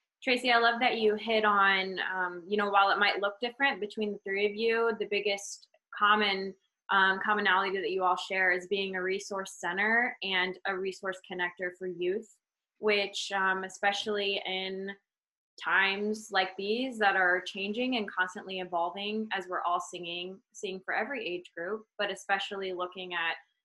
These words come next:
the youth landscape, um, and what it's going to look like for kids from all different backgrounds to get resources, what school looks like for them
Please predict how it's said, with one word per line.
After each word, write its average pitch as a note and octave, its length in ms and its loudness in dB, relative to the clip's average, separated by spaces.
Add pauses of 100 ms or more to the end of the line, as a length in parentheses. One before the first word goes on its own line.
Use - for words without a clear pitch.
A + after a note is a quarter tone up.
(160)
the G#3+ 80 0
youth G#3 340 -2
landscape, G3+ 800 -2 (180)
um, F3+ 320 0
and G3+ 140 -4
what G3+ 120 0
it's - 200 -6
going G3 200 -2
to F#3 80 -2
look F#3+ 240 -2
like F#3+ 260 4 (140)
for F#3 560 2 (480)
kids G3+ 460 0
from F#3+ 300 0
all G3+ 200 8
different G3 300 -4
backgrounds F3+ 720 2
to F3+ 400 0
get F3 220 0
resources, F#3+ 960 -2
what F3+ 160 -6
school G#3 280 2
looks G3 360 -4
like G3 240 0
for G3 100 -6
them F3+ 500 0